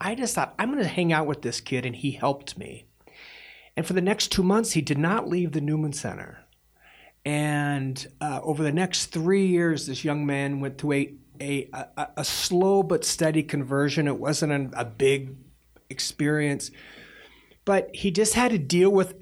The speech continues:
everyday life issues. And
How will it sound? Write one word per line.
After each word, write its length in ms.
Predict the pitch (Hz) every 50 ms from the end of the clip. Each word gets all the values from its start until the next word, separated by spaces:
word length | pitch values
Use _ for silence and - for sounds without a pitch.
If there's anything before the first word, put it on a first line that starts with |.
| - _
everyday 1000 | 147 139 135 135 147 156 170 180 - 131 123 117 113 117 117 113 120 131 - - - - _ _ _ _ _ _ _
life 580 | - 131 131 120 113 120 120 117 - - - - - _ _ _
issues. 920 | - 165 143 - - - 123 101 92 92 92 - - - - - - - - _ _ _ _ _ _ _ _ _ _ _
And 680 | - 139 139 139 135 139 135 131 131 131 127 123 -